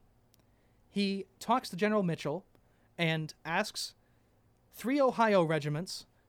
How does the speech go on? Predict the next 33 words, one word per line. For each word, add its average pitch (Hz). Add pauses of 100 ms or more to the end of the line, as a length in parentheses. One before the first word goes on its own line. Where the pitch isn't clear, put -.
to 196
submit 185 (280)
volunteers 208
from 170
each 214
of 214
their 208
companies 170 (400)
to 170 (500)
form 180
a 160
new 196
raiding 170
party, - (420)
specifically 233
this 226
time 147
so 196
that 175
he 165
doesn't 185
have 208
to -
rely 170
on 156
Confederates 156
betraying 165
the 143
side. 139 (600)
He 180
asks 185
for 240
soldiers 151